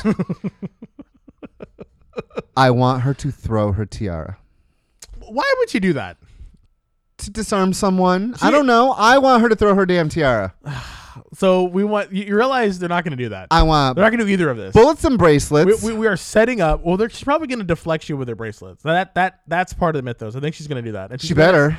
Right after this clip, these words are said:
Speaker 1: and she's gonna have her rope, her lasso, and all that, all that stuff like that. That's part of the mythos. Okay, she's gonna have all that stuff. But throwing the tiara, the invisible jet, no, they're not gonna put that shit in there, which is unfortunate. Which is unfortunate.
Speaker 2: I really wanna write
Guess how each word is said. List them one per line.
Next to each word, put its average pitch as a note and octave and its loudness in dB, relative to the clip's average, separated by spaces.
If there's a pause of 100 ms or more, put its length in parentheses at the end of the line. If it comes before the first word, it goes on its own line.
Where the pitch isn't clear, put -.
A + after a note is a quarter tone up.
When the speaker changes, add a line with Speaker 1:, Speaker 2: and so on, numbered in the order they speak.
(120)
Speaker 1:
and F3 -6
she's F3 -6
gonna G3+ 0
have F3+ 2
her F3+ -4
rope, C#3 -2
her D#3 -4
lasso, C3 -4
and B2+ -4
all B2 -4
that, A#2+ -6
all A#2+ -10
that B2+ -6
stuff A2+ -14
like G#2+ -14
that. G#2+ -14
That's C#3+ -8
part E3 -2
of D3+ -2
the C3+ -4
mythos. A2+ -14
Okay, C3 -6
she's D#3+ -12
gonna E3 -6
have C3+ -2
all A2 -10
that G#2+ -14
stuff. F#2+ -18 (520)
But D3 -8
throwing G3 -2
the G3+ -4
tiara, E3+ 4
the D#3 -2
invisible D#3 -4
jet, C3+ -2
no, G#2+ -12
they're B2 -10
not C3+ -8
gonna A2 -14
put G2 -18
that F#2+ -18
shit F#2+ -20
in F2+ -14
there, F#2 -16
which D#3 -4
is F3+ -4
unfortunate. D3+ 0 (480)
Which - -16
is B2+ -10
unfortunate. C3+ -2 (160)
Speaker 2:
I F3 6
really C#3+ 2
wanna A#2+ 0
write A2 -2